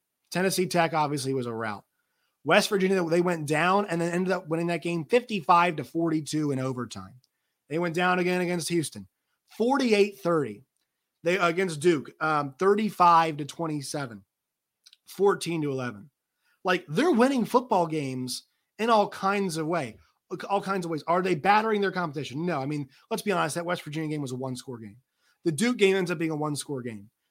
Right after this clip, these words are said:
They were down two scores against Houston. They, that was actually their, their biggest, their best, like, most pronounced win against the, the four, uh, uh, Division One teams they've played was that win against Houston. It was an eighteen point win.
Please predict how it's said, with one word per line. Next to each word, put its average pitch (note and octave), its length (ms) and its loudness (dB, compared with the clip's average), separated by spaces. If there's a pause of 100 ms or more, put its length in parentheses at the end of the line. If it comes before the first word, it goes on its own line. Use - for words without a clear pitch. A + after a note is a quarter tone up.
They F3 60 -4
were F3+ 80 2
down A3 280 4
two G#3+ 140 0
scores F#3+ 320 2
against E3 220 -6
Houston. D#3+ 260 -4
They, D3+ 120 -4
that F#3 200 -4
was G3 140 -2
actually E3+ 340 -4
their, C#3 80 -8
their D3 120 -4
biggest, C#3+ 360 -8
their C#3 100 -6
best, C#3+ 300 -6
like, B2+ 160 -6 (160)
most D3 240 -6
pronounced B2+ 460 -8
win B2+ 340 -6 (340)
against C#3 280 -6
the, C3 240 -4
the B2+ 100 -6
four, C3+ 380 -4
uh, A#2 300 -6 (440)
uh, A2 540 -6 (360)
Division C3+ 300 -2
One C3 220 -2
teams A#2+ 240 -6
they've G#2+ 180 -10
played B2+ 460 -2 (480)
was D3+ 320 4
that D3+ 260 2
win D3 160 0
against B2+ 380 -2
Houston. D3 280 0
It - 20 -4
was A#2 100 -6
an B2+ 60 0
eighteen B2+ 300 -6
point A#2+ 220 -10
win. A2 240 -10